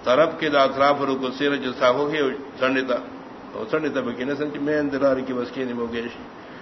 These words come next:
بی نواحی، نه، په اطراف دلاري کې۔ هر دسی فی راجی کینا فی آئی نواح پا ہر او طرف کی دا اطراف دا کلچے نا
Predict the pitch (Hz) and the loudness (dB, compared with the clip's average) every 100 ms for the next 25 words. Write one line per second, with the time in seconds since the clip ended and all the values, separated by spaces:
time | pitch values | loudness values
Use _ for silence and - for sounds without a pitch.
0 | - - - - - - - 117 131 135 | -16 -16 -16 -16 -16 -16 -10 -2 2 4
1 | 135 135 110 - - 117 107 107 - 131 | 6 4 -2 -8 -8 -6 -4 -2 2 2
2 | 139 160 185 156 139 131 131 131 127 - | 4 4 6 4 4 6 6 2 -6 -12
3 | - - - - - - - - - - | -14 -16 -16 -16 -16 -16 -16 -16 -14 -10
4 | 160 - - - - - - - 120 156 | -8 -8 -12 -14 -14 -14 -12 -2 2 2
5 | 180 175 180 147 143 131 120 117 160 175 | 2 0 0 4 6 6 4 -2 0 4
6 | 180 185 - 135 135 160 180 165 160 139 | 4 4 4 4 4 4 4 6 6 6
7 | 127 131 139 175 143 127 131 127 131 170 | 6 4 6 4 0 0 0 2 2 2
8 | 170 160 151 139 147 147 143 123 127 131 | 0 4 4 6 4 4 2 -2 -2 -2
9 | 143 | -2